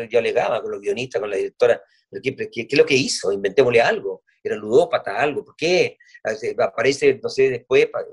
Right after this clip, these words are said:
eh, luego, por, por, por exigencia de la trama, aparecía como el capítulo treinta para que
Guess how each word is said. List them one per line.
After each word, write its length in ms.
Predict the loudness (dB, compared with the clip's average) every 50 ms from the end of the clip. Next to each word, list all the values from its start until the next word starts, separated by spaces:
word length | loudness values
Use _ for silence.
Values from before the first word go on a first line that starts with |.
| -18 _ _ _ _ _ _ _
eh, 120 | -14 -10
luego, 440 | -6 -4 -2 0 0 0 -2 -4 _ _ _ _ _ _ _ _ _
por, 180 | -12 -10 -10 -10
por, 200 | -10 -14 -14 -12
por 140 | -12 -12 -10
exigencia 500 | -8 -6 -4 -2 0 0 0 2 4 4
de 60 | 6
la 120 | 4 4 2
trama, 380 | 2 2 2 0 0 -4 -4 -6
aparecía 540 | -10 -10 -8 -6 -6 -6 -2 0 0 0 0
como 120 | -2 -12
el 80 | -14 -14 _ _ _ _ _ -20 -18
capítulo 320 | -18 -16 -6 -4 -4 -2
treinta 320 | 0 0 -2 0 0 -2 -2
para 100 | 0 0
que 240 | 0 0 0 -2